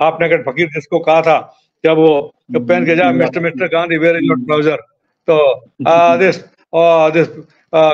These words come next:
Speaker 1: clothes worn by your king are sufficient for both of us."
Speaker 2: हम्म।
Speaker 1: And, uh, and उनको अंदर जाकर के जब कहा, "You wear plus four, I wear minus four." And,
Speaker 2: हम्म।
Speaker 1: uh, तो उस कह करके,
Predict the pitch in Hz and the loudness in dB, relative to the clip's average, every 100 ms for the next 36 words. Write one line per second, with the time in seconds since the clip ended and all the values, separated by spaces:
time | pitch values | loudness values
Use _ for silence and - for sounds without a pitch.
0 | 151 208 220 214 170 190 202 190 190 190 | 0 2 2 0 0 0 2 2 2 2
1 | 190 180 190 180 180 160 156 _ _ _ | 2 0 -2 0 0 -2 -10 _ _ _
2 | _ - 190 190 185 175 - 170 165 160 | _ -4 -2 0 0 -2 -2 -2 0 2
3 | 175 170 147 131 - - _ 185 _ _ | 2 2 0 -2 -4 -16 _ -20 _ _
4 | _ _ _ _ 131 175 196 196 196 190 | _ _ _ _ -4 -2 -2 0 2 2
5 | 175 156 127 - _ _ _ _ _ 220 | 2 0 -2 -8 _ _ _ _ _ -2
6 | 226 226 240 254 247 285 277 262 277 233 | 0 0 2 0 0 0 0 0 -2 0
7 | 277 262 269 233 233 254 175 - - _ | 0 2 0 2 2 2 0 -6 -14 _
8 | _ 214 262 247 254 262 254 254 - - | _ 0 2 2 2 0 -2 -12 -20 -20
9 | _ 254 262 - 226 226 226 233 - 196 | _ -2 -2 0 2 4 2 -6 -2 0
10 | 214 208 214 214 208 214 - 202 196 160 | 2 2 2 0 -2 -10 -4 -2 -2 -2
11 | 160 139 113 - _ _ _ _ _ 208 | 0 0 0 -4 _ _ _ _ _ -2
12 | 214 220 208 202 175 147 - _ _ 226 | -2 0 0 0 -2 -4 -12 _ _ -2
13 | 208 208 202 202 190 202 | 0 0 0 0 0 -4